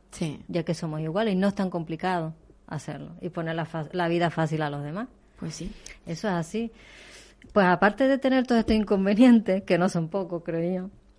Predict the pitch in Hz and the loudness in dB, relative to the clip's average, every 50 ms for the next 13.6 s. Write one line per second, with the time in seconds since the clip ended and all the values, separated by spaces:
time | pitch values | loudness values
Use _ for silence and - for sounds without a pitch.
0 | _ _ _ - - 196 190 185 - 214 214 226 240 240 240 240 220 208 202 208 | _ _ _ 0 2 2 2 2 2 0 2 4 4 2 2 2 2 2 2 2
1 | 202 190 175 - 196 196 - 208 190 185 190 - 180 165 - 165 160 156 156 156 | 0 0 2 0 0 0 0 0 0 0 0 -2 -4 -4 -2 -2 -2 -2 -4 -4
2 | - 165 165 165 165 175 175 175 175 165 160 - 160 160 160 156 160 - 190 202 | -4 -4 -4 -4 -2 0 0 0 0 -2 -2 -2 -2 -2 -2 -2 -4 -4 -6 -6
3 | 190 190 180 180 170 170 170 170 170 170 175 202 220 208 - 247 233 226 - 226 | -4 -4 -4 -4 -4 -4 -4 -4 -4 -4 -4 -4 -4 -4 -4 -4 -4 -4 -4 -4
4 | 214 208 208 208 208 196 202 - 202 190 190 196 202 208 214 214 226 240 - _ | -4 -4 -4 -4 -6 -6 -6 -6 -6 -4 -4 -4 -6 -6 -6 -8 -8 -10 -16 _
5 | _ _ _ _ - - - - - - - - - - - _ _ - 185 175 | _ _ _ _ -20 -20 -20 -20 -20 -20 -20 -20 -20 -20 -20 _ _ -6 -6 -4
6 | 175 170 175 175 180 190 190 - 233 226 220 208 214 196 185 180 175 165 160 147 | -4 -2 -2 -2 -2 -2 -2 0 0 0 0 0 0 0 2 2 2 2 0 -2
7 | 147 143 147 151 156 175 180 180 202 202 202 202 190 - 196 196 - 190 196 202 | -4 -6 -10 -12 -8 -4 -2 -2 -2 0 -2 -4 -4 -4 -6 -4 -4 -4 -4 -4
8 | 208 - 220 208 196 - - 165 160 170 156 - - 151 143 151 - - - _ | -4 -4 -2 -4 -4 -4 -6 -8 -8 -8 -14 -12 -12 -12 -12 -14 -20 -20 -20 _
9 | _ _ _ _ _ - - - _ - - - - - - - - - 180 175 | _ _ _ _ _ -20 -20 -20 _ -20 -20 -20 -20 -20 -20 -16 -10 -6 -2 0
10 | 190 180 - 185 165 170 165 - 180 - 196 196 202 214 214 240 247 262 254 254 | 0 0 0 0 0 0 -2 -2 -6 -6 -6 -4 -2 -2 -2 -2 -2 -4 -4 -6
11 | - 160 160 160 156 156 151 - - 156 156 147 - 151 - - 160 156 160 160 | -8 -10 -8 -8 -8 -8 -10 -10 -10 -12 -12 -10 -10 -12 -10 -10 -10 -8 -6 -6
12 | 165 170 165 175 175 185 196 214 247 285 277 - 302 320 311 - 190 156 151 151 | -6 -6 -6 -6 -8 -6 -4 -4 -6 -6 -4 -4 -6 -6 -4 -4 -4 -2 -2 -2
13 | 165 180 196 220 240 254 254 254 262 285 311 | -2 -2 -2 -2 -2 -2 -2 -4 -4 -6 -8